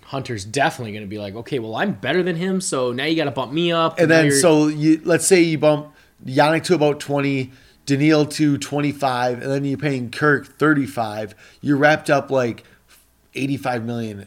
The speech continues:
Speaker 2: just in three players.
Speaker 1: Yeah.
Speaker 2: And then
Speaker 1: But, I mean, you knew this when you signed him or traded for him.
Speaker 2: True.
Speaker 1: Like,
Speaker 2: But at
Speaker 1: eh,
Speaker 2: this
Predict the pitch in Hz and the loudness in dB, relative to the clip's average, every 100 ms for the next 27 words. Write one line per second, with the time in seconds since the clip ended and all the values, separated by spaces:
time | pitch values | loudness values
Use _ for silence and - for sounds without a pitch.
0 | 107 104 113 - 110 98 110 98 98 73 | -14 -10 -8 -8 -12 -10 -12 -12 -14 -12
1 | 123 98 - - - _ _ _ _ _ | -10 -10 -10 -14 -16 _ _ _ _ _
2 | 120 131 220 190 - - _ _ _ _ | -6 2 2 2 -2 -16 _ _ _ _
3 | _ _ _ - 127 120 117 104 _ _ | _ _ _ -12 -8 -8 -10 -16 _ _
4 | _ _ _ _ 135 123 131 131 120 131 | _ _ _ _ -10 -8 -6 -6 -8 -8
5 | 110 104 120 113 113 101 120 _ _ - | -10 -10 -10 -12 -12 -14 -16 _ _ -18
6 | 110 - 117 110 - 101 104 107 190 156 | -14 -10 -10 -10 -12 -12 -8 6 8 8
7 | 135 101 95 _ _ _ _ _ _ _ | 4 -6 -14 _ _ _ _ _ _ _
8 | _ _ _ 156 156 135 - _ _ - | _ _ _ 4 6 4 -4 _ _ -10
9 | 143 220 - - | -4 -2 -2 -6